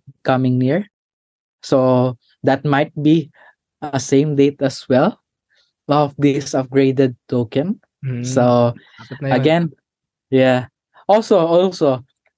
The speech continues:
Speaker 1: medyo nasa last na part na tayo, di ba?
Speaker 2: Yes, sir.
Speaker 1: Ah, there's one thing I forgot to mention. It's just for people to be proud as well, especially Filipinos.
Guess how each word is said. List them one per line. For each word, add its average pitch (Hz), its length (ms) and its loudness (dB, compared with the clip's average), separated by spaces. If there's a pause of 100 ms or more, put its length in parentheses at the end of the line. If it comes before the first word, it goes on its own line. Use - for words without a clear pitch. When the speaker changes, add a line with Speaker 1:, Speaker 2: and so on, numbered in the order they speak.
(140)
Speaker 1:
medyo 160 480 0
nasa 165 400 0
last 147 240 -4
na 165 160 -8
part 147 240 -2
na 147 80 -8
tayo, 143 240 -4
di 147 80 -4
ba? 110 240 -2 (1040)
Speaker 2:
Yes, 151 160 0
sir. 156 80 0
Speaker 1:
Ah, 147 160 2
there's 175 240 -2
one 165 160 0
thing 170 160 -14 (280)
I 180 200 0
forgot 160 440 0
to 147 80 -4
mention. 123 680 -2 (560)
It's - 240 -4
just 160 320 -4 (160)
for 131 160 0
people 139 400 2
to 123 80 -2
be 117 160 -2
proud 110 320 0
as - 160 -8
well, 104 320 -2
especially 110 560 -2
Filipinos. 104 1040 -2